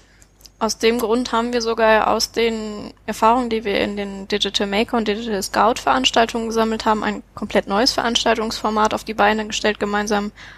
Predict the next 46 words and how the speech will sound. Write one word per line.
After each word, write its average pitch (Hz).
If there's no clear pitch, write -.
Ähm, 202
das 190
heißt 208
Teamwork 208
und 208
da 208
geht 233
es -
größtenteils 240
nur 269
um 254
den 226
Austausch. 208
Also 190
es -
gibt -
auch 214
einen 196
Impuls 233
zu 233
einem 208
Thema, 320
aber, 226
ähm, 208
die 208
Reihe 208
ist -
völlig 254
oder 214
entwickelt 240
sich -
völlig 240
agil. 233
Das 220
heißt, 208
die 208
Teilnehmenden 214
entscheiden 202
selber, 208
über 196
welche 202
Themen 220
sie 208
reden 247
möchten 247
und 214